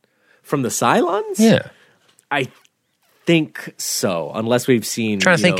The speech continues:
Speaker 1: know,
Speaker 2: if Boomer had any dreams.
Speaker 1: That's what I was just thinking, yeah. If, like, if Sh-, uh, Sharon had any,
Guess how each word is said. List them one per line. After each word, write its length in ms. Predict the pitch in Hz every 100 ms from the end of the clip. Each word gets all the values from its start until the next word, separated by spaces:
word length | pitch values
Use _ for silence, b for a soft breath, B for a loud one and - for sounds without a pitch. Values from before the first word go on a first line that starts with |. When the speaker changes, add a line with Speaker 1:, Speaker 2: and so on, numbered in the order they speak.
| 95
Speaker 1:
know, 60 | 76
Speaker 2:
if 40 |
Boomer 260 | 117 123 98
had 160 | 82
any 180 | 76 78
dreams. 340 | 73 76 78 76
Speaker 1:
That's 220 | 147 139
what 80 | 131
I 60 |
was 100 | 120
just 140 | 104 -
thinking, 260 | 110 92
yeah. 200 | 92 90
If, 80 | 85
like, 100 | 95
if 120 | 90
Sh-, 120 | - -
uh, 120 | 101 90
Sharon 400 | - 143 175 143
had 180 | 139 131
any, 420 | 135 135 127